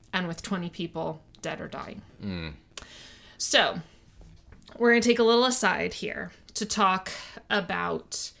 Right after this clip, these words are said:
Speaker 1: the mechanisms of law in New Zealand as it pertains to, um, health and safety, especially in the workplace.
Speaker 2: Mm-hmm.
Speaker 1: So we kind of touched on this, um,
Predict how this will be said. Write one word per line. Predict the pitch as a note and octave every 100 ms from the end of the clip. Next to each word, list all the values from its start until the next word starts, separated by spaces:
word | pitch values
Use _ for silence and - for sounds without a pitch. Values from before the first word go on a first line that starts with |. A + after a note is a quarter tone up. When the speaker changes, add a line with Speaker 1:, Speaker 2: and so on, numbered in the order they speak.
| _ _ _ - - _ _ _ -
Speaker 1:
the | A3
mechanisms | G3+ G3+ G#3 A#3+ B3 B3+ A#3+
of | G#3 F#3
law | F#3+ F#3 G3 G#3+ G#3+
in | G#3+ G3
New | F#3+
Zealand | F#3 E3+ F3+ F#3 G3+ A3 G#3+
as | - F#3+ F#3+
it | G3 -
pertains | F#3+ - G3+ F3 F3+ -
to, | - - F#3 F3 F3 F3+ F3+ - - - -
um, | F#3+ F#3 D#3+ - - E3+ - _ _ _ - _ _ _ _ _
health | - A3+ B3
and | F#4+ F#4+
safety, | - A3 G#3 - - G3+ F#3+ G3
especially | F#3+ - F3+ -
in | F#3
the | F3+
workplace. | E3 - - - G3 -
Speaker 2:
Mm-hmm. | A2+
Speaker 1:
So | G2+ G#2 A3 G3+ G3+ - - -
we | A#3+ B3
kind | - C#4+ F4+
of | G4+ -
touched | C4+ C#4 - -
on | B3 G#3+
this, | F#3+ F3+ F3 - - -
um, | F#3+ F#3 F3+ E3 D3 -